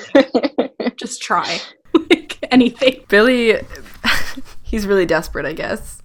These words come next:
Speaker 2: The thing that upsets me, too, is, you know, Bella doesn't know what this night is for. She knows it's supposed to be, like, really important, and Bella is under the impression, her guess, her best guess is that she thinks Edward is gonna change her, which is so sad.
Speaker 3: Yeah.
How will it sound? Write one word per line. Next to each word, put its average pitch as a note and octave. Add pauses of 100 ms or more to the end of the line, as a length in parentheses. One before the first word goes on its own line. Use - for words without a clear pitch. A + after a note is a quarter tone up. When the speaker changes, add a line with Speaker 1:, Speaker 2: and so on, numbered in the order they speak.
Speaker 2:
The C4+
thing E4
that D4+
upsets A3
me, G#3+ (160)
too, A#3
is, G#3+ (500)
you A3+
know, G#3
Bella A#3
doesn't A#3+
know G#3
what G#3
this G#3
night G3+
is G3
for. G3+
She -
knows G3+
it's -
supposed G#3
to -
be, G#3+
like, G3+
really G3+
important, G3
and G#3
Bella G#3+
is G#3+
under G#3
the G3
impression, G3 (520)
her B3+
guess, F#3+
her A3+
best G3
guess F3
is F#3+
that -
she -
thinks G3
Edward -
is A#3
gonna A3+
change A#3
her, - (380)
which B3
is A3+
so -
sad. - (200)
Speaker 3:
Yeah. D#3+